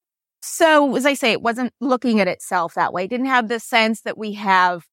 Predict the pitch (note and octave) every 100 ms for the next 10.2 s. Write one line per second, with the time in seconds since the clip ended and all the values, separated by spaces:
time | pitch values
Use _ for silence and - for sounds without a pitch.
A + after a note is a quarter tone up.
0 | _ - G3+ G#3 F#3+ D#3+ D3 F3+ G3+ _
1 | _ D#3 D#3+ - - D#3+ D#3+ D#3+ - D#3+
2 | D#3+ D#3+ E3+ F#3 G3 F#3+ G#3 - G3+ G3+
3 | G#3 G3+ G#3 F#3+ F#3+ F#3 F3+ F3 - F3+
4 | E3+ F3 E3 D#3 - D#3+ E3+ D3 E3+ F3
5 | D#3 E3 D#3+ - _ - F3 - F3+ -
6 | - - _ F#3 E3 E3+ - F#3 D#3+ C#3+
7 | - _ _ _ - G3+ G#3+ F#3 F#3 G3
8 | C4 C4+ A#3 A#3+ A#3 A3+ G#3+ - A#3+ A#3
9 | A3+ A3 G#3+ A3+ A3 G#3 - - A3+ G#3
10 | A3+